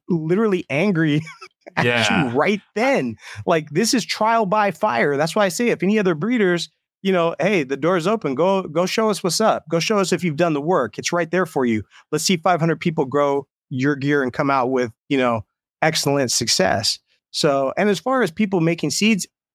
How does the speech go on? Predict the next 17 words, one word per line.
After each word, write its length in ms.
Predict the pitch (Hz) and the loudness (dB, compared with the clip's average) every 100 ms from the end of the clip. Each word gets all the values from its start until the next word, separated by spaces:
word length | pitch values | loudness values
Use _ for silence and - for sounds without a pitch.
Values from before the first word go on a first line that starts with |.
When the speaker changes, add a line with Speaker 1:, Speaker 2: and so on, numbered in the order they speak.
| _ - | _ -6
Speaker 1:
I 80 | 196 | -2
think 200 | 190 151 | 0 0
it's 140 | 131 | -2
great. 340 | 170 196 120 | -2 0 0
Like, 320 | 139 123 113 - _ _ - | -2 -2 -2 -10 _ _ -14
g-, 120 | 123 - - | -14 -14 -4
hey, 340 | 160 143 113 - _ _ - | -2 0 -2 -10 _ _ -4
listen 280 | 170 170 190 | -2 0 0
to 60 | |
me 360 | 180 170 156 - _ _ _ | 2 0 -2 -8 _ _ _
closely. 640 | - 196 190 - 202 180 - 156 | -4 0 0 -2 -4 -4 -6 -4
Go 180 | 170 214 | -2 0
ahead 220 | 220 202 | 0 0
and 120 | 175 | 2
use, 480 | 160 160 143 151 - - 139 | 2 2 0 -2 -4 -6 -6
if 160 | - | -2
you 320 | 165 175 160 | 0 0 -2